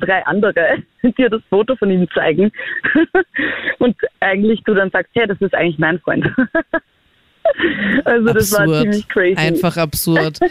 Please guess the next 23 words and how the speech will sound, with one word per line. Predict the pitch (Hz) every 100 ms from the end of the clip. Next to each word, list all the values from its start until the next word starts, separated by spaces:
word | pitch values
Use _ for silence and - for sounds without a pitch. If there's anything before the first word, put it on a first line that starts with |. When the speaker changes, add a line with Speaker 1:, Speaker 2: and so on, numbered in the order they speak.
| 359
Speaker 1:
<laughs> | 370 349
Speaker 2:
Aber | 196 214
Gott | 208 214
sei | 254
Dank | 226 208 226 240 -
hattest | - 208 - 226 233
du |
da, | 226 226 -
also | 208 196
warst | 196 208
du | 226
nicht | 233
komplett | - 233 - 208 202
da | 220 214
mega | 202 202 214 214
verliebt | 214 208 202 233 220 -
und | 190 - - - - -
Gott | 208
sei | 233
Dank | 214 214 202
warst | 180 208 - -
du | 220
schon, | - 214 214